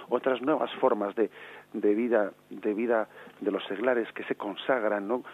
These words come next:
con los tres consejos evangélicos de pobreza, en castidad y obediencia,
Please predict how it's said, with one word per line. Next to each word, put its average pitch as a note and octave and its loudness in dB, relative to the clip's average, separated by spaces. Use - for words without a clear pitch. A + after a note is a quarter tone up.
con G#2+ 0
los G2+ -4
tres B2+ 4
consejos G#2+ 0
evangélicos G#2+ 0
de G#2 2
pobreza, G2 -2
en G#2 -4
castidad G#2+ -4
y A#2 -2
obediencia, G#2 -4